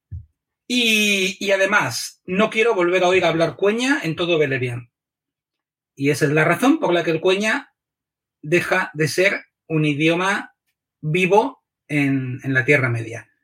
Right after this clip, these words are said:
Yo creo que lo hubiera dejado de ser en cualquier caso, por cuestiones demográficas, pero este, esta prohibición de, de Thingol, desde luego, le da el, el toque final.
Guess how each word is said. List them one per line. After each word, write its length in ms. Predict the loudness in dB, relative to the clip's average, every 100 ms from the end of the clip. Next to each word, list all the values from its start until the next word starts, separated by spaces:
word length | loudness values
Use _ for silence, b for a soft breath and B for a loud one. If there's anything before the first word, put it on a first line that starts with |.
| _ -18 -8
Yo 100 | -2
creo 120 | 0
que 120 | 0 2
lo 100 | 2
hubiera 200 | 2 0
dejado 280 | 0 0
de 80 | 0
ser 180 | -2 -4
en 120 | -4
cualquier 300 | -4 -4 -4
caso, 300 | -4 -8 -10
por 180 | -10 -10
cuestiones 360 | -4 0 2 4
demográficas, 720 | 2 0 -2 -6 -18 -18 -8
pero 360 | -2 -2 -2 -10 _ _ _ _ _ _ _ _ _ _
este, 1080 | -6 -6 -2 0 2 4 4 2 2 2 0 -2 -8 -12 -16 -18 -18 -20 _ _ _ -20 -20 _ _ _ -8
esta 240 | -4 0
prohibición 720 | 4 4 2 -2 0 2 4 4
de, 600 | 6 4 2 -2 -6 -6
de 160 | -4 -2
Thingol, 400 | -2 0 0 0
desde 220 | 0 2
luego, 560 | 2 2 2 2 0
le 180 | -2 -2
da 500 | -2 -2 -2 -2 -4 -4
el, 420 | -4 -2 -4 -6
el 160 | -8 -8
toque 260 | -6 -6
final. 260 | -8 -8 -12